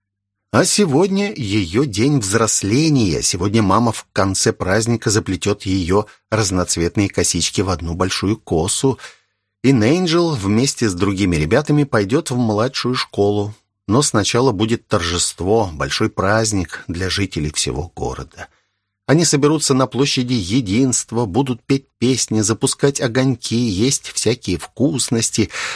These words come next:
а ещё будут фейерверки, танцы, столько всего. Она даже толком не сумела всё запомнить, но обязательно это увидит. «Нейнджел,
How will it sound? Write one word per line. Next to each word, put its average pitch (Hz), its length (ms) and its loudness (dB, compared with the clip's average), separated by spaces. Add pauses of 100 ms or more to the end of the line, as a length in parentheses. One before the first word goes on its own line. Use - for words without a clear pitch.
(160)
а 85 100 0
ещё 85 280 2
будут 95 300 -2
фейерверки, 104 840 -2
танцы, 131 600 -2
столько 190 520 0
всего. 143 580 2 (480)
Она 104 240 2
даже 95 280 0
толком 147 560 0
не 127 100 -2
сумела 113 460 0
всё - 180 -2
запомнить, 110 800 0
но 113 260 0
обязательно 127 880 0
это - 460 -4
увидит. 78 640 -4 (400)
«Нейнджел, 92 580 -2